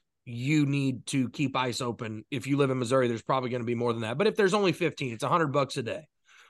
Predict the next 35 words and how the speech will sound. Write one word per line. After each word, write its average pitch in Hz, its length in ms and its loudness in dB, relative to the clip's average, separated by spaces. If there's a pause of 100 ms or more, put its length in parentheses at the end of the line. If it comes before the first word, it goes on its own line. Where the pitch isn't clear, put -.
(140)
One, 196 300 8
on 147 100 4
a 135 60 2
hundred 233 200 6
bucks 190 280 2
a 123 40 -6
day, 143 260 0
ice 165 260 2
hole 151 160 0
hunting 147 200 0
can 131 120 -4
be 135 100 -2
some 147 180 -2
of 127 60 -2
the 117 60 -4
best 131 260 0
hunting 139 160 -2
there 113 140 -2
is. 117 220 0
We 127 100 0
had 127 120 2
an 110 60 -4
amazing 113 500 -4
hunt 123 160 -4
on 101 120 -6
Sunday. 101 440 -6 (760)
It's 214 200 6
worth, 190 220 8
to 151 100 2
me, 175 180 8
a 143 60 6
hundred 139 200 6
dollars 127 320 4
a 120 60 -4
day 113 360 -2